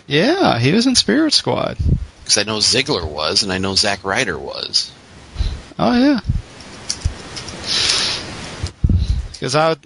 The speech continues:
Speaker 1: I actually had thought Miz was in there, but I was wrong.
Speaker 2: Right. No, 'cause, like, Kenny Dykstra was in there, too, but he's totally gone.
Speaker 1: Yeah,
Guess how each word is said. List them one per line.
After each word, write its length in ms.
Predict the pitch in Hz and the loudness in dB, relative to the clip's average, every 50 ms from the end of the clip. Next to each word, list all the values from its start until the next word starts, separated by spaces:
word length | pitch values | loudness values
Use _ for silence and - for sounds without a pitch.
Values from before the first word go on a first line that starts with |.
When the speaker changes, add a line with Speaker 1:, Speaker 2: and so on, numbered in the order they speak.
| - | -4
Speaker 1:
I 180 | - 165 160 185 | 0 2 4 4
actually 360 | 220 214 156 143 - - 135 | 4 4 2 2 0 0 0
had 100 | 135 127 | -2 0
thought 200 | - 135 123 127 | 0 0 0 0
Miz 320 | 131 123 123 139 202 254 220 | 0 -2 0 0 0 0 0
was 160 | 147 120 117 | 0 0 2
in 160 | 117 117 117 | 0 0 2
there, 300 | 117 117 117 117 120 113 - | 2 2 2 2 2 0 -2
but 240 | - - 117 117 120 | -2 0 2 4 4
I 80 | 120 117 | 4 4
was 160 | 117 120 117 | 4 2 0
wrong. 340 | 123 127 143 156 139 127 123 - - - - - - - - - - | 2 2 2 4 2 2 2 0 -2 -2 -6 -12 -18 -20 -18 -2 0
Speaker 2:
Right. 320 | 85 82 82 85 85 78 - - - - - - - - - - - - - - - - - - - - - - - - - | 2 2 2 2 0 -2 -4 -10 -16 -16 -16 -16 -16 -16 -16 -16 -16 -16 -16 -16 -16 -18 -18 -20 -20 -12 -8 -8 -8 -6 -2
No, 160 | 101 98 95 | -2 -2 -2
'cause, 200 | 98 - 117 104 | -2 -2 -4 -2
like, 200 | 101 92 - - - | -2 -2 -2 -2 -4
Kenny 280 | - - 127 120 104 | -2 0 0 0 0
Dykstra 500 | 87 90 98 117 - - - - 92 87 | 0 0 0 0 2 0 0 0 -2 -4
was 160 | 78 80 82 87 | -4 -6 -6 -6
in 100 | 90 87 | -4 -4
there, 160 | 85 78 80 | -4 -4 -4
too, 320 | 80 - - 123 107 92 90 | -2 -2 -2 -2 -4 -4 -6
but 120 | 95 95 | -8 -8
he's 340 | 90 107 117 120 - - - - - - - - | -8 -8 -4 -2 0 -2 -2 -4 -8 -16 -12 -8
totally 320 | - - 113 104 92 80 | -4 -4 -2 -2 -2 -2
gone. 400 | 78 80 78 73 76 76 80 90 95 - - - - - - - - - - - - - - - - - - - - - - - - - - - - - - - - - - - - - - - - - - - | -2 -2 -2 -2 -2 -2 -4 -4 -6 -8 -12 -18 -16 -16 -16 -16 -14 -14 -14 -12 -12 -12 -12 -12 -12 -10 -10 -10 -10 -8 -6 -4 -4 -4 -4 -6 -6 -8 -8 -10 -10 -10 -10 -10 -12 -12 -14 -14 -16 -18 -8 -2
Speaker 1:
Yeah, 320 | - 113 117 117 120 120 | 2 2 4 4 2 2